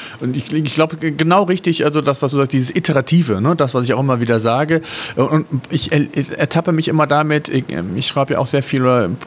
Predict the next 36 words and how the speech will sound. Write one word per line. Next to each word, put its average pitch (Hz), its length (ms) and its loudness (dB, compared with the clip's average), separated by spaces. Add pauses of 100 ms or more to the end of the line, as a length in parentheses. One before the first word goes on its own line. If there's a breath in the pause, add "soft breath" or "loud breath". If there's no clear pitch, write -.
produziere 143 340 0
sehr 131 100 4
viel 117 140 -4
Content, 151 380 0
aber, 131 200 0 (400 loud breath)
äh, 117 160 4
wo 127 140 2
es 139 60 -2
dann 151 120 0
darum 139 280 0
geht, 143 360 2
was 120 100 -2
du - 60 -2
eben 120 160 0
meintest, 131 320 0
ne, 143 160 0
"Gib 127 240 -2
mir 147 80 2
mal 131 200 2
zehn 151 220 0
verschiedene 123 380 0
Claims." 117 480 -4 (160)
Und - 180 -2
meistens 170 400 0
ist 160 160 0
es 160 140 0
nicht 165 260 2
der 135 220 0
eine 165 260 -2
Claim, 131 380 0
sondern 139 180 0
manchmal 151 340 0
ist 151 60 2
es 151 120 -2
sogar 143 280 0
auch 131 160 0